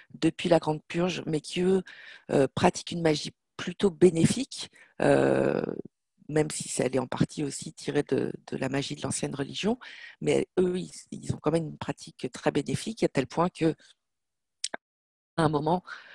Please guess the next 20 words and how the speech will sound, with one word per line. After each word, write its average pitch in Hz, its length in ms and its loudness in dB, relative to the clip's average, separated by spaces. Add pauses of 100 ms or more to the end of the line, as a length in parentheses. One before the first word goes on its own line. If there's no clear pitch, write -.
(120)
euh, 139 160 8 (180)
malgré, 165 420 6
euh, 135 300 4 (460)
malgré 151 380 2
le, 135 200 2
le - 140 -4
fait - 240 0
qu'ils - 140 -16
soient 151 200 2
poursuivis 156 580 -6
et - 40 0
pourchassés, - 640 -2 (580)
euh, 131 340 6
ils 143 140 -8
vont 160 160 -2
sauver 165 520 4
un 147 120 0
des 139 200 0
chevaliers 143 580 -2
de, - 460 -2